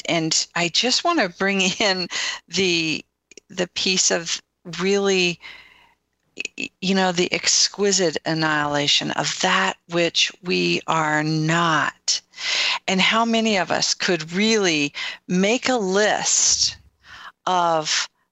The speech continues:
that which we are not and intentionally, consciously, mindfully let it go today? You know, we, we try to hang on and, and grasp and, and w-,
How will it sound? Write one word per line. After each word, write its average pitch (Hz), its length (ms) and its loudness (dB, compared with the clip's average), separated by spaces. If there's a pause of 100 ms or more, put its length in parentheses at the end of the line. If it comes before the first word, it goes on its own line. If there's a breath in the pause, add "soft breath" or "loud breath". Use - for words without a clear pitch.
(100)
that 196 520 0
which 185 320 -2
we 185 160 0
are 170 160 -2
not 165 540 0
and 170 260 0 (140)
intentionally, 175 1200 0
consciously, 160 800 0
mindfully 151 680 -2 (440 loud breath)
let 160 420 0
it 143 320 -2
go 143 380 -2
today? - 640 -4
You 175 140 0
know, 156 180 2
we, 151 300 0
we 160 140 -2
try 165 280 0
to 135 220 0 (100)
hang 170 300 0
on 151 320 0
and, 143 200 -2 (260 loud breath)
and 156 160 -4
grasp 156 640 0
and, 143 300 -2
and 147 580 0
w-, 170 160 -8